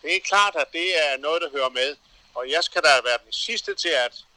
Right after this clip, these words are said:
at, øh, sætte spørgsmålstegn ved det, fordi jeg jo tit synes, at, øh, hvad skal man sige, at kulisserne,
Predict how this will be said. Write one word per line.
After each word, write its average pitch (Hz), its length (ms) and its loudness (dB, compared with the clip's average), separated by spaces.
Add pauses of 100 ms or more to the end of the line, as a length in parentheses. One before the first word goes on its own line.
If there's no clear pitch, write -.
(300)
at, 135 280 -6
øh, 123 160 -4
sætte 127 260 -6
spørgsmålstegn 143 680 -2
ved 117 80 -12
det, 139 180 0
fordi 139 220 -6
jeg 127 60 0
jo 123 100 -2
tit - 340 -8 (320)
synes, 175 500 -8 (200)
at, 135 300 -2
øh, 117 240 -2
hvad 143 100 -2
skal - 140 -8
man 139 80 -12
sige, 143 160 0
at 131 100 -2
kulisserne, 147 600 0